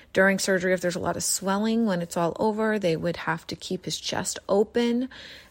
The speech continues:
and they put a patch over it until the swelling goes away. And then twenty-eight to forty-eight hours later, they go back and patch him and, and stitch him up.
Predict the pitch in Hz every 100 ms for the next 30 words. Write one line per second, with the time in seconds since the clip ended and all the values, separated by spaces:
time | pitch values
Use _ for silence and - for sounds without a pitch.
0 | - 170 165 165 - - - 185 214 -
1 | 226 208 202 208 208 - 196 - - -
2 | 175 165 165 165 165 185 196 180 160 160
3 | 180 175 175 170 - - 175 165 170 160
4 | 165 185 202 202 165 156 151 165 - 170
5 | 165 - - - 175 160 - - 156 151
6 | - 175 170 202 247 226